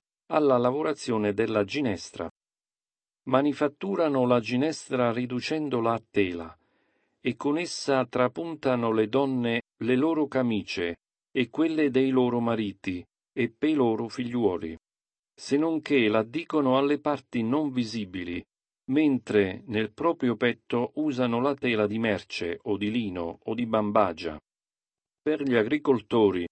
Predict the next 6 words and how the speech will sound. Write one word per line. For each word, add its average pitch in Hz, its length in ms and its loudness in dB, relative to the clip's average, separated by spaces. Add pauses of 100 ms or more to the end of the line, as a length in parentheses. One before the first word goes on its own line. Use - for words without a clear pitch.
(120)
è 127 220 2
questa 143 440 0
tela 147 320 2
di 110 140 -2
ginestra 123 720 0
eccellente, 92 1000 -2